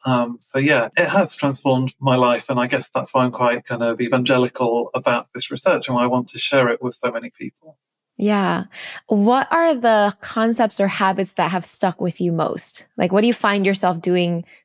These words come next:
Speaker 2: more now that you didn't do before diving into this?
Speaker 1: I think being more honest about vulnerability, so recognizing that beautiful mess effect, but also there is a converse, uh, there's, like, a,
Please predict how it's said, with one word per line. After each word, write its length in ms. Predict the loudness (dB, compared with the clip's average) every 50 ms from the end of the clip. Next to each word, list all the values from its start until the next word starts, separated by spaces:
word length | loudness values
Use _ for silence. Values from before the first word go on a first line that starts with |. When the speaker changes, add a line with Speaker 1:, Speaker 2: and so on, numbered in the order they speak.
| _
Speaker 2:
more 460 | 2 4 4 6 6 4 4 2 2 0
now 500 | -2 -2 -2 0 0 2 2 0 0 0
that 180 | 0 0 0 0
you 160 | -2 -2 -2
didn't 300 | 0 -2 -2 -2 -2 -2
do 180 | -2 -2 -2
before 720 | 0 -2 -4 -4 -2 0 0 2 2 2 2 0 0 -2 -6 _ _ _ _ _ _ _
diving 320 | 0 0 0 0 0 -2 -2
into 200 | -2 -4 -4 -2
this? 340 | -2 -4 -4 -6 -12 -18 -20 _ _ _ _ _ _ 0
Speaker 1:
I 160 | 0 0 0
think 420 | 0 -4 -2 0 0 0 0 -4 -12 -18 -6 _
being 600 | 2 2 4 4 4 2 2 0 -2 -2 -4 -6 _ _ _ _ _
more 280 | -2 0 2 2 2 0
honest 480 | 0 2 2 2 0 0 -2 -6 -6 -4
about 520 | -2 0 2 2 2 2 2 2 0 -2 -4 _ _ _ _ _ _ _ _ _ _ _ _ _ _ _ -2
vulnerability, 720 | 0 0 2 2 0 0 0 0 0 -2 -2 0 -2 0
so 180 | 0 0 2
recognizing 600 | 2 2 2 0 0 0 0 0 0 0 0 0 2
that 360 | 2 2 0 0 -2 -6 -6
beautiful 360 | -4 -4 -4 -2 -2 -2 0
mess 240 | 0 0 -2 -2 -6
effect, 380 | -8 -6 -6 -6 -6 -8 -6 -2
but 80 | -2
also 560 | -2 0 -2 -2 -4 -2 0 0 2 2 2 2
there 260 | 2 2 4 4 4
is 160 | 2 0 -4
a 60 | -8
converse, 640 | -10 -10 -4 0 2 2 2 2 -2 -6 -10 -12 -12 -16 _ _ _ _ _ _ _
uh, 180 | 0 0 0 2
there's, 220 | 2 0 0 0 -2
like, 160 | -4 -6 -6
a, 60 | -6